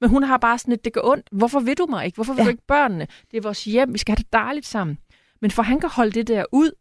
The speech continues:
Speaker 1: så er han faktisk nærmest, for nogle mænd er de nødt til at tage ud og cykle, de er nødt til at have et værksted, de er nødt til at komme væk.
Speaker 2: Fysisk
Speaker 1: Og så,
Speaker 2: væk.
Speaker 1: fysisk væk, og så komme tilbage. Det er som om, det er som om, han ikke, altså han, det gør nærmest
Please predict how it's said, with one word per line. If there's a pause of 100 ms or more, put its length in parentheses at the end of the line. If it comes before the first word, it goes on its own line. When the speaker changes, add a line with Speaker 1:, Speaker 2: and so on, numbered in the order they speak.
(200)
Speaker 1:
så
er
han
faktisk
nærmest, (140)
for
nogle
mænd
er
de
nødt
til
at
tage
ud
og
cykle,
de
er
nødt
til
at
have
et
værksted,
de
er
nødt
til
at
komme
væk. (260)
Speaker 2:
Fysisk
Speaker 1:
Og
så,
Speaker 2:
væk.
Speaker 1:
fysisk
væk,
og
så
komme
tilbage.
Det
er
som
om, (920)
det
er
som
om,
han
ikke,
altså
han,
det
gør
nærmest